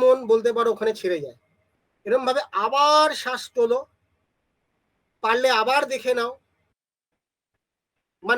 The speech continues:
না দেখলেও চলবে, ভিতরে যদি তার একটা প্রতিচ্ছবি থাকে তাহলেও হবে, বা একটা ভাব থাকে তাহলেও হবে, কিন্তু ওই বারে বারে এখানে গিয়ে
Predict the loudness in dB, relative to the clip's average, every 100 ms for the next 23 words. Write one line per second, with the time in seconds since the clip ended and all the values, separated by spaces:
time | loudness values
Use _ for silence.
0 | 2 0 0 0 4 4 4 2 2 -2
1 | -2 0 2 0 -2 -4 -2 -2 -6 _
2 | _ -12 -6 -4 -2 -4 -6 -8 -8 -6
3 | -6 -6 -4 -2 -2 -2 -10 -14 _ _
4 | _ _ _ _ _ -4 -4 -6 -6 -2
5 | -2 -4 -6 -6 -6 -4 -4 -4 -8 -14
6 | _ _ _ -14 -12 -2 4 4 4 0
7 | 0 2 2 2 2 2 0 -2 -2 -4
8 | -2 2